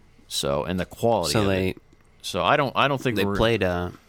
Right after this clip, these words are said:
Speaker 1: I just don't think it's gonna get a digital release. I think it's gonna wait for a theater release, even if it takes longer.
Speaker 2: Yeah. I don't know how I would feel if they tried to delay it again from March.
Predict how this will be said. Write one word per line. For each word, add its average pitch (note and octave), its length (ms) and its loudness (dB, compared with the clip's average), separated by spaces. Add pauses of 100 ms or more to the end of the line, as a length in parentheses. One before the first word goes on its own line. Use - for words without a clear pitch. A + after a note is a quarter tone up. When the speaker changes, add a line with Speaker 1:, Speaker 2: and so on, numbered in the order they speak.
(260)
Speaker 1:
I F#2 100 -6
just F#2+ 140 -8
don't F#2 180 -8
think F#2 180 -8
it's - 160 -14
gonna F2+ 180 -6
get F2 180 -6 (300)
a F2+ 60 -10
digital F2 360 -4
release. E2 300 -6
I E2 80 -6
think E2+ 180 -10
it's E2+ 140 -8
gonna E2 140 -6
wait E2 180 -6
for - 100 -12
a C2+ 40 -12
theater D2 280 -8
release, C#2 380 -10
even E2 160 -6
if - 140 -12
it - 40 -20 (140)
takes - 260 -8
longer. C2+ 300 -12 (2500)
Speaker 2:
Yeah. D2+ 380 -8 (840)
I A2 80 0
don't A2 180 0
know F#2 280 0
how F2+ 300 -2
I F2 80 0
would F2+ 180 -4
feel F2 380 -2
if - 180 -8
they F#2 100 0
tried E2+ 280 -2
to E2 60 -4
delay F2 340 -4
it E2+ 80 -2
again E2+ 300 -4
from E2 180 -8
March. E2+ 540 -6